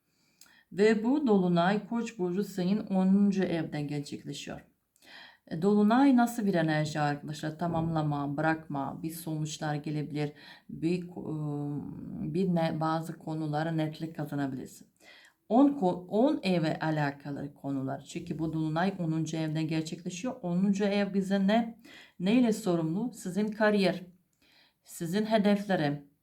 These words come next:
e, planlarınızın ve, e, statüs.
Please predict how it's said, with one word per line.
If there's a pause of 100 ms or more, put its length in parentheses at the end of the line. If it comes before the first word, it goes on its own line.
(1500)
e,
planlarınızın (1200)
ve, (420)
e, (2250)
statüs.